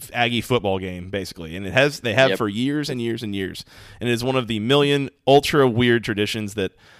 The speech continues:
Speaker 1: I really hope Miami fans get to experience a little bit of when they play 'em next week, 'cause <laughs> that's a culture clash right there, is Miami fans and A and M fans.
Speaker 2: Uh, yeah,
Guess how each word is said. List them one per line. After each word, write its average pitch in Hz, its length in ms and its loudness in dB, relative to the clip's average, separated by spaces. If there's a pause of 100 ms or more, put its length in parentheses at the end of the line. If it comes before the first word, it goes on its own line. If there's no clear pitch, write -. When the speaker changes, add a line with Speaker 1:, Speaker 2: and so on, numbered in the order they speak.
(340)
Speaker 1:
I 139 140 6
really 123 360 4
hope 113 180 2
Miami 110 280 -2
fans 104 300 -4
get 107 120 -6
to 104 80 -8
experience 101 520 -4
a 98 40 -6
little 104 280 -2
bit 92 160 -4
of 90 140 -4
when 98 100 -8
they 90 100 -6
play 101 220 -6
'em 104 80 -6
next 104 240 -8
week, 123 180 -4
'cause - 480 -8
<laughs> - 360 -16
that's 120 200 -6
a 120 60 -6 (300)
culture 107 260 -4
clash 87 320 -8
right 90 140 -4
there, 90 160 -4
is 82 120 -8
Miami 98 320 -4
fans 95 300 -8
and 90 80 -10
A 92 100 -6
and 87 100 -10
M 87 140 -10
fans. 80 360 -10 (840)
Speaker 2:
Uh, 92 300 2
yeah, 78 300 0